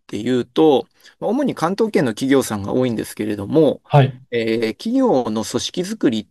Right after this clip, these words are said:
Speaker 1: ていうのを、えー、最終的には、私今山梨県の北杜市っていう場所住んでるんですけれども、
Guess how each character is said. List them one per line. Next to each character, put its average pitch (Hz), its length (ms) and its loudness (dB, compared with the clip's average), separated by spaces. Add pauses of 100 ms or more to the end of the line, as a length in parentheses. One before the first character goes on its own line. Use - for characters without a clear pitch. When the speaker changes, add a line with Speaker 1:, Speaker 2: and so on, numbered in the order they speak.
Speaker 1:
て - 140 -4
い 117 80 0
う 123 180 2
の 117 120 -4
を、 156 400 4 (320)
え 117 180 -2
ー、 101 40 -4
最 185 280 -2
終 240 160 -2
的 202 240 -4
に 190 120 0
は、 - 280 4
私 135 240 -6
今 123 180 0
山 123 240 0
梨 202 260 -4
県 123 200 -2
の 101 100 -8
北 - 240 -10
杜 220 140 0
市 139 140 -2
っ - 20 -8
て - 100 -6
い 107 40 0
う - 20 -10
場 107 80 0
所 - 100 -6
住 127 160 -4
ん 120 40 0
で 110 60 0
る 98 80 -6
ん 104 60 -8
で - 60 -10
す - 100 -12
け 101 80 -6
れ 90 60 -8
ど 101 120 -10
も、 131 300 4